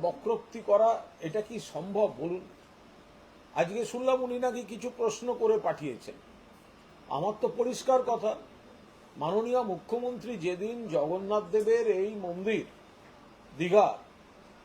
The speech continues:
যেদিন প্রথম এর শিলান্যাস হলো এবং সমস্তটা খোলসা করে সবিস্তারে নকশা দেখিয়ে মাননীয় মুখ্যমন্ত্রী বলেছিলেন, তো সেদিন তো পাশে দাঁড়িয়ে শুভেন্দু অধিকারী,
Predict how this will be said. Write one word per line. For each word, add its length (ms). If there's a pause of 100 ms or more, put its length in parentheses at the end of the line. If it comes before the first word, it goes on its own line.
(220)
যেদিন 480
প্রথম 440 (480)
এর 160
শিলান্যাস 760
হলো 240
এবং 260
সমস্তটা 680
খোলসা 420
করে 380 (320)
সবিস্তারে 760
নকশা 420
দেখিয়ে 480 (360)
মাননীয় 460
মুখ্যমন্ত্রী 640
বলেছিলেন, 580 (640)
তো 60
সেদিন 540
তো 80 (100)
পাশে 360
দাঁড়িয়ে 400
শুভেন্দু 540
অধিকারী, 560